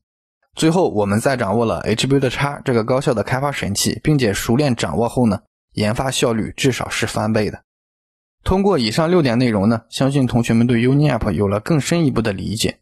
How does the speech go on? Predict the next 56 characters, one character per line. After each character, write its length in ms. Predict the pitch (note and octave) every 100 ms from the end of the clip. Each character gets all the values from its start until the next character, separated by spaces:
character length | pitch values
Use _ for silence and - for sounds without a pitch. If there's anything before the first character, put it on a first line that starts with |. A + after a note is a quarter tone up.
| _ _ _
我 120 | - B2+
们 120 | C3
前 200 | C3+ C#3
面 160 | F3+
说 180 | D3 E3+
过， 220 | D#3+ C3+ -
Uni 320 | D#3+ F3+ G3
App 160 | F#3+ A#2
是 160 | A2 D3+
基 200 | D3+ E3+
于 100 | D3
Vue.js 720 | E3+ B3 C3 A#2+ G2 G#2 -
去 180 | - B2+
开 160 | -
发 160 | A#2 A#2
的 80 | A2
一 100 | G#2+
个 100 | A2
框 240 | - G#2
架。 200 | G#2 F#2+ - _ _
那 120 | - F3
么 100 | D#3+
我 120 | A#2
们 140 | G#2
来 180 | G#2+ A#2
了 200 | A#2 A#2
解 120 | C#3
一 60 | G#2+
下 260 | G#2+ A#2+
Uni 340 | A2+ D3 E3+ F3
App 200 | C#3 G#2
跟 260 | C#3 C#3+ -
Vue 340 | F#3 G3 A#2+
之 180 | - A2+
间 220 | A2+ G#2+
有 100 | -
什 140 | G#2 G#2+
么 80 |
关 240 | A2 C#3+ D3+
联。 200 | - - _ _ _ _ _ _ _ -
第 180 | F#3+
一 80 | G3
点 220 | G3+ B2 G#2
呢， 140 | A2+ - _
Uni 320 | C#3+ E3 F#3
App 200 | F#3+ A#2+
整 260 | G#2 A#2 D#3+
体 160 | - A2
是 200 | - C3
基 220 | D#3+ D#3+
于 160 | B2+
Vue.js 680 | D3 F#3+ B2 A2+ G2 G2+ G#2+
去 120 | -
开 180 | A#2+ A#2+
发 220 | A2 G#2+
的， 140 | G2+